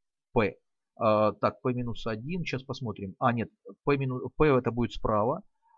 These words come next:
а вот слева это будет P минус два. То есть если мы сейчас возьмем, подставим точку P минус два, куда? В производную.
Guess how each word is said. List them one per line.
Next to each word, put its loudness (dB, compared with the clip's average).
а 4
вот 4
слева 0
это 4
будет 0
P 4
минус -2
два. -6
То -6
есть -6
если 2
мы 0
сейчас 0
возьмем, 2
подставим 2
точку 4
P 4
минус -2
два, -2
куда? 2
В -10
производную. 2